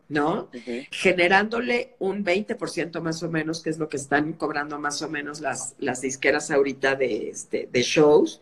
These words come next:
Speaker 1: Y además con una deuda de pagar los gastos de grabación del disco, los gastos de grabación de los videos. Entonces, en lugar de ser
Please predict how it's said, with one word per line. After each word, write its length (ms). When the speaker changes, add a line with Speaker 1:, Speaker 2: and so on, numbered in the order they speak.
Speaker 1:
Y 200
además 500
con 180
una 180
deuda 540
de 100
pagar 500
los 160
gastos 300
de 120
grabación 560
del 260
disco, 480
los 240
gastos 320
de 100
grabación 480
de 100
los 180
videos. 540
Entonces, 380
en 120
lugar 280
de 120
ser 320